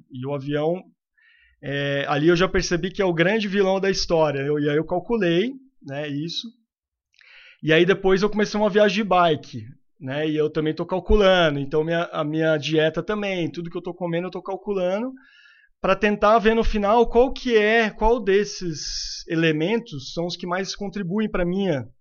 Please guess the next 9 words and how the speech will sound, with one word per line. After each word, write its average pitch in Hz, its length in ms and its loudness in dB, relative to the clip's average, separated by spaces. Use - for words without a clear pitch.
emissão. 143 500 -6
No 180 160 -4
caso, 226 500 2
eu 165 140 0
acho 190 160 -2
que 190 80 -14
vai 196 120 -2
ser 190 160 -6
avião. 165 460 -2